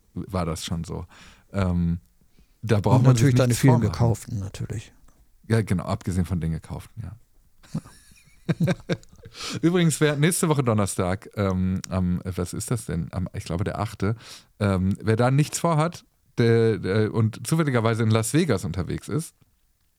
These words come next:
Speaker 1: Will.i.am, den kennt man, der, ähm, kommt von den Black Eyed Peas. Und Linda Yaccarino, die kennt man, weil sie ist C E O von X,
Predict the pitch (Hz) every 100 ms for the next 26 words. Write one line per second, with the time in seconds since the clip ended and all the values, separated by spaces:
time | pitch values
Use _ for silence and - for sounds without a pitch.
0 | _ - - 120 147 147 135 107 123 170
1 | - - 110 120 127 143 131 113 110 -
2 | 98 95 98 - - 104 101 90 110 95
3 | 95 - 120 120 - - - - 151 156
4 | 143 180 165 151 - 147 147 120 92 -
5 | - - 120 131 117 120 104 101 104 -
6 | 156 127 113 113 113 87 110 -